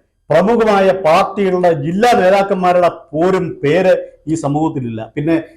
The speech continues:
ഇവരെല്ലാം വിശ്വസിച്ചിട്ട് ഈ രാഷ്ട്രീയ പാർട്ടികളെല്ലാം കൂടി ഈ കേ-, ഈ ഇടുക്കി ജില്ലയിലെ രണ്ടേ മുക്കാൽ ലക്ഷം കുടുംബങ്ങളുടെ ജീവിതങ്ങൾ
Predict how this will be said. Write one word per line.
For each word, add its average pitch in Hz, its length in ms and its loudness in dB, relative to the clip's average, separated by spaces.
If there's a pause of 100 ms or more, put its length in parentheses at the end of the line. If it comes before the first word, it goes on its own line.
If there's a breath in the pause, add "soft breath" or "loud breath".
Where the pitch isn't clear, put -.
(100)
ഇവരെല്ലാം 180 440 2
വിശ്വസിച്ചിട്ട് 160 440 -6
ഈ 180 240 -2
രാഷ്ട്രീയ 175 380 2
പാർട്ടികളെല്ലാം 165 760 -2
കൂടി 147 280 -10 (220 loud breath)
ഈ 160 60 -4
കേ-, 160 300 0
ഈ 175 140 -2
ഇടുക്കി 170 360 -2
ജില്ലയിലെ 160 340 0 (1080)
രണ്ടേ 185 300 2
മുക്കാൽ 220 340 2
ലക്ഷം 208 280 -2
കുടുംബങ്ങളുടെ 202 500 0
ജീവിതങ്ങൾ 202 500 0